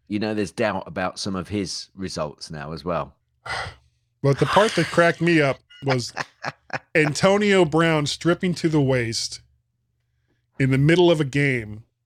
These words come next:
Speaker 2: of the Bucks' last game, and, and just walking <laughs> out of the stadium.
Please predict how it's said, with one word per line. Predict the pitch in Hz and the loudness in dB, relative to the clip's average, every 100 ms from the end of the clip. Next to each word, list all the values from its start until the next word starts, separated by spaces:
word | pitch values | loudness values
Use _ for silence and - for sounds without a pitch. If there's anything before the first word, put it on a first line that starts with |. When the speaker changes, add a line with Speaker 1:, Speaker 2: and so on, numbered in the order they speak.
| - | -8
Speaker 2:
of | 135 117 | -6 -4
the | 135 | -4
Bucks' | 127 - 147 - | -2 0 0 0
last | 135 135 139 - | -2 0 0 -2
game, | 131 127 107 113 _ _ _ _ _ _ _ _ _ _ | -4 -4 -6 -12 _ _ _ _ _ _ _ _ _ _
and, | 139 131 127 117 117 _ _ - | 0 0 -2 -4 -8 _ _ -2
and | 143 135 | 0 2
just | 147 - | 0 2
walking | 143 156 151 165 - | 4 4 2 -2 2
<laughs> | |
out | 247 240 | 2 2
of | 226 | 0
the | |
stadium. | 269 - - 240 202 214 170 139 | -4 -4 -2 2 2 2 -2 -2